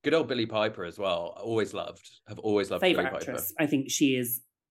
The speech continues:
Speaker 2: our greatest talent, and why she isn't at Meryl Streep level, I do not know.
Speaker 1: Mm.
Speaker 2: But there we go. Um, anyway, Dylan,
Speaker 1: Mm.
Speaker 2: lads, <laughs> we've now been recording for one whole hour.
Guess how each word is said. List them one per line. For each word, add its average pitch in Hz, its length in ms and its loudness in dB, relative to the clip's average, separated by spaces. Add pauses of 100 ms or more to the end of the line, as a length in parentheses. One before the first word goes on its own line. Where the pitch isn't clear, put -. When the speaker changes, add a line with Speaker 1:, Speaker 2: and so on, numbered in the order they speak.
Speaker 2:
our 135 180 2
greatest 135 480 0
talent, 117 420 -2
and 127 140 -6
why 131 220 2
she 127 220 -4
isn't 120 360 -4 (920)
at 139 180 2 (100)
Meryl 131 260 2
Streep 139 360 -2
level, 156 380 4
I 170 100 4
do 180 180 -2
not 190 140 0
know. 165 280 2
Speaker 1:
Mm. 120 220 -4 (760)
Speaker 2:
But 180 60 -18
there 170 120 -2
we 170 60 -2
go. 156 80 0 (120)
Um, 226 320 0
anyway, 233 440 -2 (200)
Dylan, 147 460 4 (160)
Speaker 1:
Mm. 113 260 4
Speaker 2:
lads, 175 400 2 (120)
<laughs> - 80 -20
we've 160 180 4
now 185 100 6
been 185 120 2
recording 170 340 2
for 160 100 2
one 190 280 0
whole 208 260 -2
hour. 180 320 0